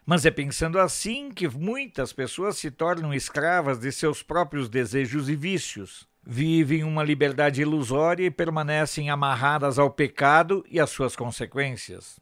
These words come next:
O próprio Jesus nos diz: "Eu afirmo a vocês que isto é verdade. Quem peca é escravo do pecado."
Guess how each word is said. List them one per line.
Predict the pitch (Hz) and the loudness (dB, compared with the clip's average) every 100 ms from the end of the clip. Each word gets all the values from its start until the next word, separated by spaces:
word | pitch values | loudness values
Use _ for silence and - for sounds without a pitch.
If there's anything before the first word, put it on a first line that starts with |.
| - | -2
O | 170 | -2
próprio | - 139 147 135 143 131 | 0 6 6 6 -2 2
Jesus | 135 127 131 135 117 | 2 2 2 0 0
nos | 131 123 104 | -2 -2 -2
diz: | 147 131 - - _ _ | -2 -2 -4 -12 _ _
"Eu | 143 139 | 0 2
afirmo | 139 - 147 139 | 2 0 -4 0
a | 143 | -2
vocês | 127 151 - 180 202 - | 0 -4 2 2 2 -2
que | 156 | -4
isto | 139 - | -4 -2
é | 135 | -2
verdade. | 131 117 151 143 101 101 _ | -2 0 4 4 2 -12 _
Quem | - 143 | -6 -4
peca | 135 139 139 143 180 190 190 - | -2 0 0 0 0 0 -2 -6
é | |
escravo | 139 - - 135 135 123 | -6 -4 -2 0 0 0
do | 120 | -8
pecado." | - 131 - 170 147 95 90 | -4 -6 0 4 4 2 -12